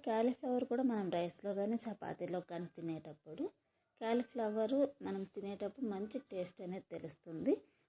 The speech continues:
ఉప్పు, కారం, మసాలాలన్నీ కూడా దానికి పట్టి,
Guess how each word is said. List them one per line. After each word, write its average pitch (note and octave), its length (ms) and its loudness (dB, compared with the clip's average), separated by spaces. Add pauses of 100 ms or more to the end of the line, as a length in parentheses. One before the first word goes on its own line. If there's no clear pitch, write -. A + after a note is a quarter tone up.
(120)
ఉప్పు, G3+ 320 -4 (120)
కారం, F3+ 380 2
మసాలాలన్నీ F3 880 0
కూడా F#3 180 0 (100)
దానికి F3+ 340 -2
పట్టి, - 360 -6